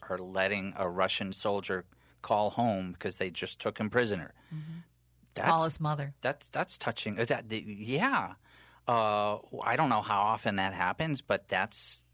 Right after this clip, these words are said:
Speaker 1: keeping it real. That's, uh, compassionate. It's, uh, it's a great example of, yeah, we just try to kill each other, but <laughs> can you call your mother? I mean, it's, it's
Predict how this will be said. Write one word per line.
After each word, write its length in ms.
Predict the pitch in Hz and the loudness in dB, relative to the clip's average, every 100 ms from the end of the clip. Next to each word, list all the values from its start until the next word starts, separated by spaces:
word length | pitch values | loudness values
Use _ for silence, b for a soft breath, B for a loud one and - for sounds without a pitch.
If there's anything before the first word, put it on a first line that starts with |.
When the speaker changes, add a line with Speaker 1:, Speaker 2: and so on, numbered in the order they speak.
| _ | _
Speaker 1:
keeping 340 | - 104 - 90 | -10 -10 -10 -10
it 120 | - | -8
real. 360 | 85 82 98 104 | -8 -4 -4 -4
That's, 440 | 92 87 - - - | -4 -4 -8 -12 -6
uh, 300 | 90 85 85 | -4 -4 -6
compassionate. 760 | - 85 - 82 - - 101 113 B B B B | -12 -12 -8 -6 -6 -8 -10 -10 B B B B
It's, 380 | - 95 - - | -12 -10 -8 -6
uh, 300 | 85 82 82 - | -4 -4 -8 -10
it's 140 | - | -8
a 40 | 92 | -4
great 240 | 95 90 | -2 -2
example 480 | 90 - 87 87 85 | -4 -10 -10 -8 -6
of, 280 | 87 80 - b b b b b b - | -6 -10 -14 b b b b b b -10
yeah, 240 | 92 87 | -4 -2
we 120 | 87 | -4
just 220 | 85 - - | -6 -6 -4
try 140 | 85 | -4
to 80 | 78 | -4
kill 260 | - 82 | -8 -6
each 140 | 85 - | -6 -2
other, 240 | 92 98 | -2 -2
but 220 | 82 80 - B B B B B B | -4 -6 -6 B B B B B B
<laughs> 380 | B B B - | B B B -8
can 180 | - 160 | -4 -4
you 60 | - | -4
call 260 | - 170 151 | -2 0 2
your 140 | 117 | 0
mother? 340 | 98 117 139 95 B B B | 0 2 2 0 B B B
I 40 | 120 | 0
mean, 140 | 120 | 2
it's, 200 | 117 - - | 0 -2 -2
it's 240 | 135 - | -2 -2